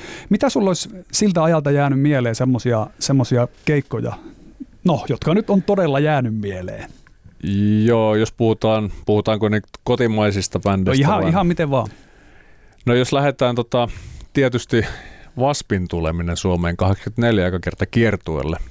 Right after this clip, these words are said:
Speaker 1: Mm.
Speaker 2: Ja tää pahellinen bändi, mistä jo hehkuteltiin suosikit, että nää Turmion pojat tulee tänne Suomeen ja pistää nuoriso sekaisin, niin sen näkeminen Hulkkolinnassa Lauttakylässä.
Speaker 1: <laughs> No niin.
Speaker 2: Niin se oli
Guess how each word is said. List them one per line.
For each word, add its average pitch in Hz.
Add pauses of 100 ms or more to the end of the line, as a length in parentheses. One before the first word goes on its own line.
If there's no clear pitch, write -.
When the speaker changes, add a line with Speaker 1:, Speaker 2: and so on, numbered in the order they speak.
Speaker 1:
Mm. 131 (640)
Speaker 2:
Ja 90 (100)
tää 95
pahellinen 101
bändi, 110
mistä 95
jo 98
hehkuteltiin 101
suosikit, 101
että 85 (600)
nää 98
Turmion 95 (280)
pojat 110
tulee 110
tänne 117
Suomeen 117
ja 120
pistää 131
nuoriso 127
sekaisin, 117
niin 117 (720)
sen 170
näkeminen 127
Hulkkolinnassa 120 (160)
Lauttakylässä. 120
Speaker 1:
<laughs> - (720)
No 156
niin. 175 (600)
Speaker 2:
Niin 107
se 185
oli 135